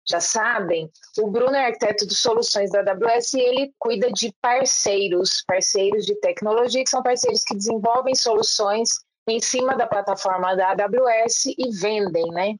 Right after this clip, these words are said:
Vendem como SaaS ou, enfim, ou diversas formas de se vender em cima da A W S. E hoje ele vai contar sobre a história da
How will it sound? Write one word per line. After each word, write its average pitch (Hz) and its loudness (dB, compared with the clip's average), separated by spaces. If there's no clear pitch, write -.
Vendem 196 0
como 190 2
SaaS 170 0
ou, 170 4
enfim, 175 -4
ou - -2
diversas 185 0
formas 185 0
de 175 -2
se 180 -2
vender 180 2
em 180 -2
cima 185 -2
da 180 0
A 175 2
W 180 0
S. - -4
E 247 2
hoje 269 2
ele 311 0
vai 262 0
contar 220 -2
sobre 220 0
a 220 2
história 226 0
da 226 0